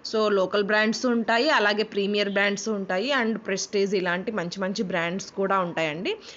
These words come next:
ఇది వచ్చేసి ప్రీమియర్ కంపెనీది. So, అన్నీ కూడా ఆఫర్స్ అయితే రన్ అవుతున్నాయండి. ప్రజెంట్ కుక్‌వేర్ మీద, అలాగే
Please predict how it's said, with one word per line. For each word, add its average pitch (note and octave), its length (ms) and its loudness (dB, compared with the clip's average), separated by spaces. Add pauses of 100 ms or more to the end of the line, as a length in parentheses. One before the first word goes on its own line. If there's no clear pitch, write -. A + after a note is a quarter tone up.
(100)
ఇది B3 100 0
వచ్చేసి C#4 340 0
ప్రీమియర్ A3+ 460 0
కంపెనీది. G#3+ 680 -2 (320)
So, A#3 280 4
అన్నీ G3+ 360 2
కూడా C4+ 240 2
ఆఫర్స్ G#3+ 420 2
అయితే G#3 200 0
రన్ F#3 220 0
అవుతున్నాయండి. F3+ 680 0
ప్రజెంట్ C4+ 360 0
కుక్‌వేర్ B3 500 0
మీద, G#3+ 280 2
అలాగే G3 640 4